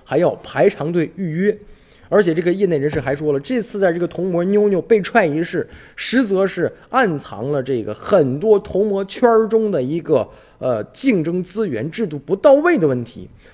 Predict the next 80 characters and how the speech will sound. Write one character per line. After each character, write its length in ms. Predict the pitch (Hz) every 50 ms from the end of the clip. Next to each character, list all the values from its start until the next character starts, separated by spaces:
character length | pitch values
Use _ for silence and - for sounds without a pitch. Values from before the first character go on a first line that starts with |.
| _ _ _ _ -
而 120 | - 294
且 100 | 254 254
妞 200 | 220 233 262 269
妞 100 | 269 269
的 80 | 254 226
妈 220 | 214 233 240 240
妈 80 | 240 233
的 80 | 196 175
脾 340 | - - - - 170 226
气 200 | 247 226 - 214
呢， 80 | 160 139
也 200 | 131 127 120 -
是 160 | 123 - 170
非 220 | 156 - - 285 269
常 240 | - - 196 214
的 80 | 233 240
暴 320 | 240 240 - 330 277 196
躁 380 | 165 180 214 180 - - - -
啊。 220 | - - 208 185 175
这 120 | 170 -
个 80 | 247 240
视 200 | 214 - - -
频 160 | - 156 165
呢， 40 | 185
是 140 | 180 - 202
由 140 | 196 190
一 100 | 202 190
名 160 | 180 160 170 202
现 320 | - - 294 277 214 175
场 180 | - - 98 113
进 160 | - - 170
行 220 | 139 151 165 175
服 160 | 170 - 175
装 180 | 175 208 202 208 202
拍 280 | - - 214 226 226
摄 160 | 220 - 196 151
的 80 | 131 113
男 220 | 113 104 117 175 208
子 120 | 147 110
曝 200 | 87 - 127 117
光 200 | 110 127 131 139
的。 140 | 139 117 - - - - - - - - - - _
这 120 | - 320
个 60 | 320 285
男 180 | 262 262 277
子 120 | 269 269 247
此 140 | 175 147
前 180 | 135 151 180 214
与 180 | 208 143 127 143
妞 140 | 185 214 220
妞 120 | 208 185
妈 220 | 190 208 202 214 214
妈 200 | 202 175 - - -
因 160 | 190 220 220
为 100 | 214 214
在 140 | 214 190 160
服 180 | - - 190
装 140 | 208 220 214
审 240 | 202 - - 196 214
美 160 | 247 220 139
问 100 | 135 160
题 140 | 147 131 123
上 160 | 123 117 107
发 180 | - - 147 151
生 140 | 147 160 156
过 100 | 147 120
口 200 | - - 101 110
角。 160 | 113 - - _ _ _ _ _
昨 160 | - - 185 202
天 160 | 208 202 196 185
呢， 100 | 156 131 - - - _
这 100 | - 190
个 60 | 185
童 180 | 170 - 175 180
模 140 | 185 185 180
妞 160 | 185 185 185
妞 100 | 185 165
的 80 | 151
妈 220 | 147 160 165 165 165
妈 120 | 147 123